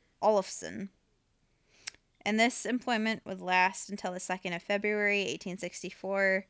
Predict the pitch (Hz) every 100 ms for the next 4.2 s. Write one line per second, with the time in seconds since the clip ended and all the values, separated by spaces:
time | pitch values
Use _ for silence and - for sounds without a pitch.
0 | _ - - _ _ _ 202 185 180 117
1 | 190 190 185 185 - 175 175 175 180 170
2 | - 175 170 170 170 170 - - - 165
3 | 165 - 180 - 143 - 165 - 113 117
4 | -